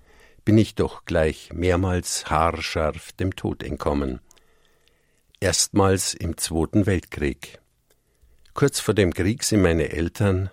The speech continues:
meine Mutter war schwanger mit mir, neunzehnhundertsiebenunddreißig von Dresden weggezogen.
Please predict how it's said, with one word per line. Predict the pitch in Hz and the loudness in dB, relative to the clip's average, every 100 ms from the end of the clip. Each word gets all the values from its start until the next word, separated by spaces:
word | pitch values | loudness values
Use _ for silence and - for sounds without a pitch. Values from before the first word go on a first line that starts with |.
| - | -4
meine | 76 69 | -2 0
Mutter | 76 - 76 | 0 0 0
war | 65 | 0
schwanger | - 71 80 90 | -2 0 2 4
mit | 92 - | 2 2
mir, | 87 92 92 - - - - _ | 2 4 0 -8 -20 -20 -20 _
neunzehnhundertsiebenunddreißig | 98 110 - 123 123 110 104 135 139 123 82 92 - 107 - | 2 2 2 2 4 2 0 2 2 2 2 2 2 -2 -2
von | 90 78 | -2 0
Dresden | 78 78 - 107 | 0 0 0 0
weggezogen. | 101 - 78 - 76 64 71 69 | 0 -2 -4 -2 -2 0 0 -2